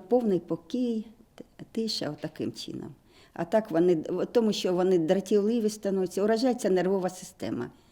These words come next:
от як нерв, е, напружений, і він реагує.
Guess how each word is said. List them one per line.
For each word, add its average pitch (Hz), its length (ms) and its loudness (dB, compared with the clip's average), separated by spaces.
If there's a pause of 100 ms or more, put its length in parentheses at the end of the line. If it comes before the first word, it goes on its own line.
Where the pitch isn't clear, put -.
(380)
от 170 220 -2
як 180 200 0
нерв, 151 300 6 (1120)
е, - 40 -14 (140)
напружений, 139 880 0
і 131 40 -4
він 170 240 2
реагує. 139 580 -2